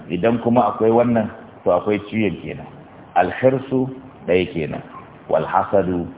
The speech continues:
wal kibru." Waɗannan abun guda uku, kwaɗayi, son mutum sai ya samu kaza, ya ce dole sai ya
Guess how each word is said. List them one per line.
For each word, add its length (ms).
wal 200
kibru." 320
Waɗannan 420
abun 300
guda 320
uku, 220
kwaɗayi, 500
son 260
mutum 360
sai 180
ya 200
samu 280
kaza, 320
ya 180
ce 140
dole 460
sai 160
ya 140